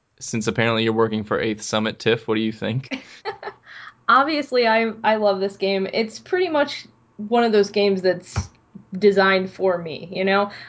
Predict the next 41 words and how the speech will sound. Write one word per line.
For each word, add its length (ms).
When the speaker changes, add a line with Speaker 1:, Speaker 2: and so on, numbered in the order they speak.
Speaker 2:
I, 320
I 140
love 300
the 480
zombie 460
genre 640
and, 520
and 180
that 180
whole 160
thing, 260
so 420
I'm, 300
I'm 300
never 260
tired 400
of 160
those 200
games, 360
no 80
matter 280
how 240
many 300
they 440
pump 280
out. 340
I 200
try 340
them 180
all. 500
Um, 280
so 140
I 60
like 280
that 180
about 320
it. 240
I 120
like 380
that 180
it 260